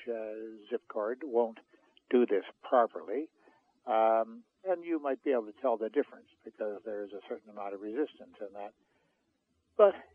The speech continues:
in all cases, uh, such things as monster cable, it's a big company that makes,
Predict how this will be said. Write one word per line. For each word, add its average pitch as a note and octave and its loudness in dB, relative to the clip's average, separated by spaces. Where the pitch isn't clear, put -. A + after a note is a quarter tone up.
in F3 0
all G3 12
cases, D#3+ 4
uh, D3 8
such F3+ 0
things D3 -6
as C3 0
monster C#3 0
cable, G2+ 0
it's A2 0
a - -20
big A2 -2
company G#2+ -2
that G#2 -2
makes, G#2+ -4